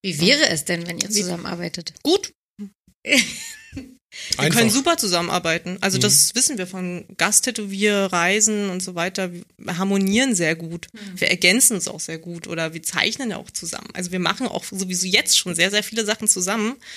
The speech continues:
Speaker 2: Das sehen die Leute natürlich nicht,
Speaker 1: Ja.
Speaker 2: die das bekommen oder die Kunden.
Speaker 1: Ja.
Speaker 2: Aber wir sitzen zusammen oder nebeneinander am Tisch und zeigen uns die Sachen so, hey, was denkst du denn? Und
Speaker 3: Mhm.
Speaker 2: fragen uns, inspirieren uns gegenseitig. Und das würde sehr gut funktionieren.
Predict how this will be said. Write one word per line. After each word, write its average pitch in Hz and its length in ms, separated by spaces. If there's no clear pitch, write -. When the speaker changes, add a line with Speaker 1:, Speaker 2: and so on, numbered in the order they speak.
Speaker 2:
Das - 160
sehen 190 180
die 190 60
Leute 175 260
natürlich 170 380
nicht, - 300
Speaker 1:
Ja. 220 120
Speaker 2:
die 196 60
das 180 160
bekommen 233 480
oder 170 200
die 175 100
Kunden. 214 380
Speaker 1:
Ja. 208 220
Speaker 2:
Aber 175 400
wir - 400
sitzen 214 240
zusammen 185 400
oder 170 160
nebeneinander 185 560
am 170 120
Tisch - 260
und 175 120
zeigen 190 260
uns 165 120
die - 120
Sachen 190 240
so, 175 80
hey, 175 180
was 180 140
denkst - 260
du 208 120
denn? 170 280
Und 165 260
Speaker 3:
Mhm. 107 300
Speaker 2:
fragen 175 320
uns, 185 120
inspirieren 180 500
uns 220 180
gegenseitig. 165 640
Und 175 120
das 180 140
würde 190 180
sehr 185 180
gut 208 120
funktionieren. 180 760